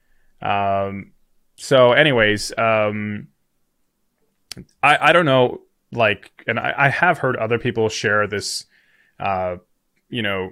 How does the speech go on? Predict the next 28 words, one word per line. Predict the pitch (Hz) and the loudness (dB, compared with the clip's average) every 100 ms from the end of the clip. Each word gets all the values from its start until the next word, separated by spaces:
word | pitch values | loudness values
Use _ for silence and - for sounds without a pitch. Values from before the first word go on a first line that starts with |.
| - | -8
uh, | 104 98 92 92 - _ _ _ _ _ - | -6 -6 -6 -8 -12 _ _ _ _ _ -14
<laughs> | - - - - 151 113 | -8 -8 -8 -12 -12 -10
growing | 104 113 131 139 123 | -2 2 4 4 0
hatred | 104 123 113 110 95 - - | 2 2 2 -4 -8 -10 -12
<laughs> | _ _ | _ _
for | 120 | -6
Google | 104 117 113 | -4 -2 -2
search | 107 113 - - | -2 -4 -6 -6
results, | 123 135 131 - | 0 0 0 -2
to | 131 | -6
put | - | -2
it, | 120 - _ - | -4 -4 _ -18
to | |
put | 123 127 | -6 -4
it | 123 | -2
plainly. | 127 123 127 127 135 - - - - - - - | -4 -2 -2 -4 -6 -12 -20 -20 -20 -20 -20 -20
But | 120 135 131 117 _ | 0 4 4 2 _
I | 127 | 0
don't | 151 175 | 4 4
know, | 165 156 | 6 6
like, | 151 135 127 | 4 2 2
I, | 127 135 | 2 2
I | - 139 | 2 0
encourage | 139 - 170 160 120 | 0 2 4 4 4
you | 131 | 2
as | 113 101 | 2 0
well. | 117 113 98 95 - | 0 2 2 -2 -6
Uh, | 107 104 101 | -2 2 2